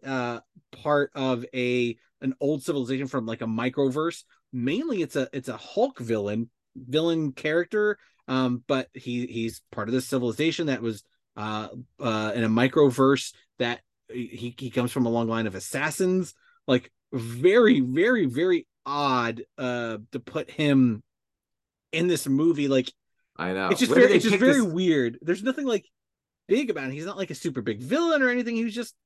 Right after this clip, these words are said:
Speaker 1: kind of around.
Speaker 2: How did they find this? How did they find this character? It's like
Speaker 1: I don't
Speaker 2: they,
Speaker 1: know.
Speaker 2: they
Speaker 1: I,
Speaker 2: pulled
Speaker 1: I
Speaker 2: him off
Speaker 1: think
Speaker 2: the Hape.
Speaker 1: I, I think, I think that what they do in Marvel, they're like, "Okay,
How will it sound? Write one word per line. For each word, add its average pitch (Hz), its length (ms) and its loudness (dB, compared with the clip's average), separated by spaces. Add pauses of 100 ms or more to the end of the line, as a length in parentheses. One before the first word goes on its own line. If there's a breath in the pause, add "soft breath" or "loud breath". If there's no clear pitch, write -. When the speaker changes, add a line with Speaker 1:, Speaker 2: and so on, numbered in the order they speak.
(100)
Speaker 1:
kind 247 280 -2
of 233 140 -2 (240)
around. 247 380 2
Speaker 2:
How 156 160 2
did 196 80 0
they 175 120 4
find 175 400 2
this? 113 140 0
How 117 200 -4
did 190 100 -10
they 160 80 -2
find 151 280 -2
this 117 140 -6
character? 147 540 0
It's - 120 -6
like 101 140 0
Speaker 1:
I 143 80 -2
don't - 80 2
Speaker 2:
they, 87 100 4
Speaker 1:
know. - 80 0
Speaker 2:
they - 140 2
Speaker 1:
I, - 40 4
Speaker 2:
pulled 151 120 2
Speaker 1:
I 151 60 6
Speaker 2:
him 143 80 -2
off 139 80 4 (100)
Speaker 1:
think - 40 -6
Speaker 2:
the 110 160 0
Hape. 147 340 -2 (920 soft breath)
Speaker 1:
I, 175 200 -2
I 202 100 0
think, 208 240 -2
I 180 80 0
think 208 160 -2
that 202 80 -2
what 190 120 2
they 190 100 0
do 190 160 0
in 180 120 2
Marvel, 175 280 0
they're 170 80 4
like, 156 200 -2
"Okay, 196 440 -4